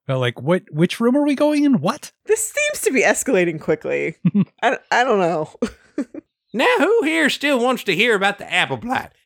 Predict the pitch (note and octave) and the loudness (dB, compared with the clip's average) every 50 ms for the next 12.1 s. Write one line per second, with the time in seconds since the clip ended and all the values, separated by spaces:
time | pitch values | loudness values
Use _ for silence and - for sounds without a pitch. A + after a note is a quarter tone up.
0 | _ _ - F3 F3 F3 - _ _ _ F#3 G3+ G#3+ A#3 A#3+ A#3 B3+ C4+ C4+ B3 | _ _ -4 -2 -2 -2 -6 _ _ _ 0 2 2 2 0 0 -4 -2 -2 -4
1 | A3 - - - G3+ G3+ G3 F3+ D#3+ D3+ C#3+ - D#3 E3 D#3+ D3+ D3+ D3 D#3+ D#3+ | -4 -6 -6 -2 0 0 0 0 -2 -4 -6 -6 -6 -4 -2 -2 -2 -2 -2 -2
2 | D#3 D#3 D#3 D#3+ D3+ C#3+ C3 D3+ D3 D3 D#3+ D3+ D3+ E3+ D#3+ D#3 C#3+ D3 D3+ - | -2 0 0 -2 -2 -2 0 0 0 0 0 -2 0 2 2 2 2 0 -2 -4
3 | - - - - - _ D#3+ D#3+ D#3+ E3 D#3+ - A#2 C#3+ E3 D3+ D3 - - F3+ | -4 -10 -14 -16 -4 _ 2 2 4 2 2 0 2 0 0 0 0 -2 0 0
4 | G3 F#3+ D3+ - - D3 D#3 D3 B2+ G#2+ - _ _ - C3+ C3 C#3+ C#3+ C#3 B2+ | 0 0 0 -2 -2 0 0 0 0 -2 -8 _ _ -8 -2 0 0 0 2 0
5 | C3 C#3+ F3 E3 A#2+ A#2 B2+ E3 F#3 C3 - - - - _ _ - F#3 - - | 0 0 0 -2 -2 -2 -2 0 0 0 -2 -4 -10 -12 _ _ -10 -10 -6 -2
6 | - G3 G#3 G3+ G#3 - F3 - G3 F3+ F3+ D#3+ - E3 - - C#3 A#2+ C#3 E3+ | 2 2 2 2 0 -2 -4 0 0 0 0 0 -2 -4 -4 -2 -2 0 0 0
7 | F3 - G3+ - - G#3+ G3+ E3+ G#3 - - - - - D#3 D#3 D3 D3 - D#3 | 0 -2 -4 -2 2 2 2 4 4 2 0 -2 -6 -6 -4 -4 -4 -4 -6 -8
8 | D3+ - D#3+ - - _ _ _ _ - A#2+ B2+ C#3 D#3 E3 D#3 - - F#3+ G3+ | -8 -8 -8 -10 -10 _ _ _ _ -4 -2 0 2 2 0 0 -2 -2 0 0
9 | G#3 F#3 F3 G#3+ A3+ G#3+ F3+ D#3+ D#3+ D#3 - _ - F3 F#3 F#3+ G3+ - - _ | 0 0 0 0 0 0 0 0 -2 -4 -6 _ -6 -4 0 0 0 -2 -4 _
10 | _ _ _ _ - - D4+ F4 E4+ E4 E4 D4 D#4 D#4+ D#4 E4 E4 D#4+ D4+ C4 | _ _ _ _ -6 -4 -2 0 0 0 0 0 0 0 0 0 0 2 0 0
11 | A#3 C4 B3 A3+ F#3+ E3+ F3+ D#3 - - - F3+ G3+ F3 A#2+ G#2+ A2 A2 A2+ B2 | 0 0 0 0 0 -2 -4 -6 -6 -6 0 0 2 2 0 -2 -4 -4 -4 -6
12 | B2 A2+ | -6 -10